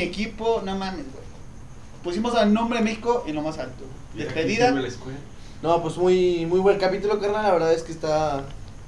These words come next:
Speaker 3: o sea, está muy chido cómo contaste toda la historia, como tú dices, todos o la mayoría de las personas que amamos el fútbol recordamos ese partido, recordamos ese gol,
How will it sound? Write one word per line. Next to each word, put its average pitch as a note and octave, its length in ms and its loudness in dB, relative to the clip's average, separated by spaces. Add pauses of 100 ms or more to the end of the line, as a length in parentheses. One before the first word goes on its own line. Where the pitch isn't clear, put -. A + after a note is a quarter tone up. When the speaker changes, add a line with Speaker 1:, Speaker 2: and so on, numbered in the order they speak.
(180)
Speaker 3:
o D3 40 -6
sea, D3+ 60 -4
está E3+ 140 6
muy A3 120 4
chido G#3+ 240 6
cómo G#3 160 4
contaste G3 280 2
toda F#3+ 100 0
la E3+ 60 2
historia, F3 340 0
como D3+ 200 -6
tú D3 80 -6
dices, D#3 260 -4 (320)
todos F3+ 400 10
o - 20 4
la D#3+ 120 4
mayoría C#3 240 4
de D#3 100 4
las D3+ 80 0
personas C#3+ 340 -6
que - 120 -4
amamos C#3+ 340 0
el D3 100 -2
fútbol C#3 360 -4
recordamos C3+ 580 0
ese C#3 140 -6
partido, D3 420 -2
recordamos D3+ 580 -2
ese D3+ 200 -4
gol, D3+ 220 0